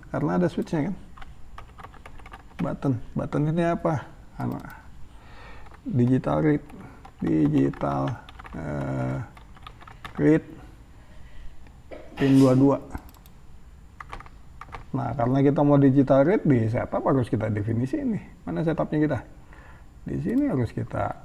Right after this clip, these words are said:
definisi ini. Nah, pin mode. Pin mode berapa? Pin dua dua. Ya, input. Pull up.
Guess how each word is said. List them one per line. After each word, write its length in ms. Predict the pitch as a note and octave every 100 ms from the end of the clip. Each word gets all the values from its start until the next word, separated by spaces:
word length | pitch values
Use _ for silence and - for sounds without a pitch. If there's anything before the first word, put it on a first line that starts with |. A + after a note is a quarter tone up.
| - -
definisi 480 | B2 A2+ A2+ G#2 A2+
ini. 240 | G#2 F#2+ - - -
Nah, 640 | - G3+ F#3 D3+ A2+ G2+ G2 -
pin 240 | - F3+ F#3
mode. 360 | F#3 D3 G2+ - - - - - - - - - - - - - - - - -
Pin 160 | C#3+
mode 240 | D#3 F#3 F3+
berapa? 640 | D#3+ F#3 F#3+ D3 G2+ - - - - -
Pin 160 | - C#3+
dua 160 | D3+
dua. 280 | D3+ E3+ F3 C#3 - - - - - - -
Ya, 360 | - - C#3 - F#3+
input. 400 | A3 A#3+ C#3 - - - - - - - - - - - - - - - - -
Pull 160 | C3 -
up. 320 | D3+ C3 -